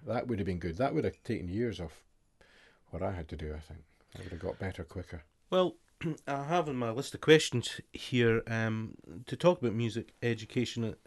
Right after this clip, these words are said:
Speaker 2: um, or education sound production. It's kind of far down the list, but seeing that you brought it up, it might be a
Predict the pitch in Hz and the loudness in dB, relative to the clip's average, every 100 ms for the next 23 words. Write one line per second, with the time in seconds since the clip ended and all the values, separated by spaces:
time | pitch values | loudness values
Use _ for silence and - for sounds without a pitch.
0 | 107 104 101 104 - 117 117 113 - 120 | -4 -2 -2 -6 -2 2 2 2 0 -2
1 | 107 101 123 107 95 110 101 - 98 101 | 0 -2 -2 -2 -2 -4 -4 -8 -8 -8
2 | - - - 120 - 120 104 107 110 170 | -14 -14 -4 -4 0 0 0 -2 -2 -2
3 | 170 - - - 156 123 92 98 117 - | -4 -4 -8 -4 -4 -4 -4 0 0 0
4 | - 120 - 110 107 101 92 90 | -4 -4 -4 -8 -4 -6 -4 -6